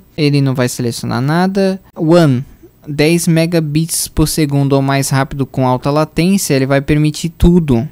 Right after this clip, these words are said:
lan, dez megabits ou superior, vai permitir tudo. E também detectar qualidade da conexão automaticamente. Você pode selecionar wan ou lan, no caso aqui eu vou selecionar lan,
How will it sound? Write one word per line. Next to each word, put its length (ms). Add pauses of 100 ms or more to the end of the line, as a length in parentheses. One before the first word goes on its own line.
(240)
lan, 480 (100)
dez 340
megabits 600
ou 80
superior, 680
vai 160
permitir 500
tudo. 640 (480)
E 80
também 480
detectar 720
qualidade 520
da 160
conexão 460
automaticamente. 1000 (200)
Você 280
pode 300
selecionar 720 (440)
wan 460 (180)
ou 220
lan, 460 (360)
no 140
caso 300
aqui 100
eu 60
vou 120
selecionar 600
lan, 320